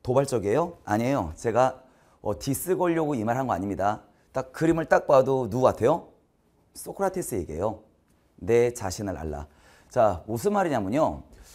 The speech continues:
제가 제 개인적인 경험을 하나 말씀드릴게요. 제가 이제 예비 고일 때요. 겨울방학인 거죠.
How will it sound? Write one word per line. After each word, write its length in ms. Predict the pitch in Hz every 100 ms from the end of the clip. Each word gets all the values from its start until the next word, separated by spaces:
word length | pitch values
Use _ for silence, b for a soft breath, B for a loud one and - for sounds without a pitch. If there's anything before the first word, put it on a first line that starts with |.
| b b _
제가 340 | - 170 180 165
제 160 | 160
개인적인 680 | - 135 156 220 208 185 170
경험을 380 | 117 107 120 123
하나 100 | 123
말씀드릴게요. 720 | 82 - 107 92 - 87 98
제가 420 | - 107 107 101 78
이제 260 | 87 90
예비 400 | 98 135 143 180
고일 380 | - 113 170 196
때요. 540 | 117 90 92 104 67 - _ _ _ _ _ _ _ _ _
겨울방학인 500 | - 127 156 151 113
거죠. 400 | 87 82 107 67